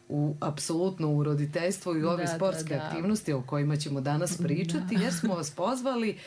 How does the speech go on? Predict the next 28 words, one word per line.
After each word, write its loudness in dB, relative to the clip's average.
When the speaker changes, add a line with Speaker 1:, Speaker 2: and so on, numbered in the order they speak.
Speaker 1:
stalno 0
ste -2
sa -2
djecom. -2
Prvo 2
i 2
kao 0
predavač 0
i -2
vi -2
suprug, -2
a 0
također 2
i 2
kao, 2
da 0
kažemo, 2
trener 2
ili 0
već -2
kako -2
se -2
zove 0
ta 0
vještina 0
koju 4
ste -4
vi 2